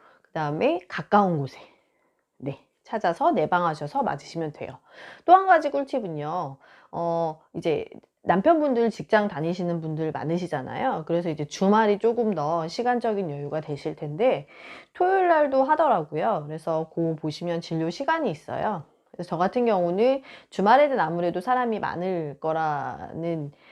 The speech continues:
그 말들이 있어서 오전에 한 열 시 쯤 <laughs> 갔다 왔거든요.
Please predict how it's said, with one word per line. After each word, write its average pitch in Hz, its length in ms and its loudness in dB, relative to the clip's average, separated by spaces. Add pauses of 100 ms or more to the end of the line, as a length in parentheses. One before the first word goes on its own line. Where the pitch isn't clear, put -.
(220)
그 147 220 -2
말들이 160 400 2
있어서 139 680 2 (100)
오전에 240 640 6
한 240 200 0
열 156 120 -2
시 - 240 -4
쯤 147 180 -6 (400)
<laughs> 220 360 -2 (260)
갔다 180 300 2
왔거든요. 160 580 -4